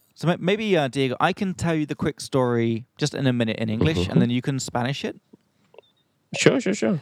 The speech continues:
Speaker 1: So my plan is to leave Brisbane and go to Fiji,
Speaker 2: Mm-hmm.
Speaker 1: which is quite close by, spend a week
Speaker 2: Mm-hmm.
Speaker 1: or two on Fiji, then fly to Hawaii,
Speaker 2: Mm-hmm.
Speaker 1: which is pretty close from Fiji,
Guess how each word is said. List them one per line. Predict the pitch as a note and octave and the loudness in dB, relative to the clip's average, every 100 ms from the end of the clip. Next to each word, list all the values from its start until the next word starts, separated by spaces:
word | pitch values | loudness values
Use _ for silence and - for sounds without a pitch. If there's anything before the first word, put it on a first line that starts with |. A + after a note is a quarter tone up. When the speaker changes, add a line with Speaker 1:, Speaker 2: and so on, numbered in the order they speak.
| - | -6
Speaker 1:
So | - D#3+ D#3 D3+ - - | 2 2 4 0 -4 -2
my | D3 | -2
plan | D3+ - F3 F3+ A#2 | 0 -2 -2 0 0
is | A2 | -2
to | - C3 | -2 -2
leave | C#3+ G#3 G#3 - - _ | -2 -2 -4 -8 -20 _
Brisbane | C3 B2+ - G#2+ G#2 C#3+ - - - | -6 -6 -4 -4 -4 -8 -16 -18 -8
and | B2+ | -6
go | B2 C3+ | -2 -2
to | - | -4
Fiji, | - - G#3+ G#3+ F2+ G2+ G#2 - | -12 -8 -2 0 2 2 2 0
Speaker 2:
Mm-hmm. | - _ | -6 _
Speaker 1:
which | G#2+ - | -8 -6
is | A#2+ | -8
quite | - A#2+ G#2+ - | -4 -2 -2 -4
close | - G#2+ G2+ | -4 -4 -4
by, | - F#2+ G2 C#3 - - - - - - _ - | -8 -8 -6 -8 -10 -20 -20 -20 -20 -20 _ -16
spend | - - F#3+ G#3+ | -4 0 2 4
a | G3+ | 4
week | E3 G3+ | 4 4
Speaker 2:
Mm-hmm. | |
Speaker 1:
or | A3 | 0
two | - C3+ | 0 0
on | B2+ | 0
Fiji, | - A#2+ A#2 A2 A2 - | -2 -4 -2 -4 -4 -2
then | - D#3+ | -2 -2
fly | - E3 D#3+ | 0 0 0
to | D3 | -2
Hawaii, | A#2 C3+ A#2+ B2+ F3+ A#2+ | -2 0 2 2 0 0
Speaker 2:
Mm-hmm. | G#2+ E3 B3 | 0 0 -2
Speaker 1:
which | A#2 A2+ | -4 -2
is | A#2+ | -4
pretty | - A#2+ A2 | -2 -4 -2
close | - A2+ | -2 -2
from | - G#2 | -2 -8
Fiji, | - D#3 - G#2+ | -6 -6 -6 -6